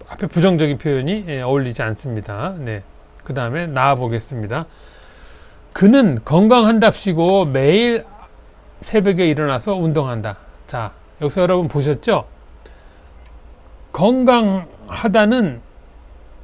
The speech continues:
형용사예요, 형용사. 형용사기 때문에 쓸 수가 없죠. 그래서 그는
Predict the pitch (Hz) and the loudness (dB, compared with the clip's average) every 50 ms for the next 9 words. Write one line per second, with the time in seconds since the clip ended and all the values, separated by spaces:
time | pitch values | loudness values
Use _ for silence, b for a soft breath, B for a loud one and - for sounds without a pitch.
0 | - - - - - - - - - - - - - 247 262 254 269 254 226 175 | -20 -20 -20 -20 -20 -20 -20 -20 -20 -20 -20 -8 -4 -2 0 2 2 2 2 2
1 | - 160 139 120 110 104 107 113 107 - 233 214 190 165 131 113 - - 117 101 | 0 -2 -2 -2 -2 -2 -4 -6 -8 -8 -8 -6 -6 -6 -6 -6 -8 -8 -10 -12
2 | - - - - - - - - - - - - - - - - - - - - | -12 -16 -20 -20 -20 -20 -20 -20 -20 -20 -20 -20 -20 -20 -20 -20 -20 -20 -20 -20
3 | - - - - - - 247 247 247 233 - - 190 165 151 - 175 165 165 151 | -20 -20 -20 -20 -8 -4 -2 2 2 2 2 2 0 0 0 -2 -2 -4 -4 -4
4 | - - 254 196 - 233 208 196 147 120 - - - 113 101 - 156 139 139 127 | -2 -2 -2 -2 -2 -2 0 0 0 0 -2 -6 -8 -8 -8 -6 -4 -4 -4 -2
5 | - 226 233 220 214 - - - b b b b b b b b b b b b | -2 -4 -6 -6 -8 -14 -20 -20 b b b b b b b b b b b b
6 | b - - - - - - 175 185 196 220 226 240 247 233 220 214 | b -20 -20 -20 -16 -4 0 2 4 4 4 4 4 2 2 0 -4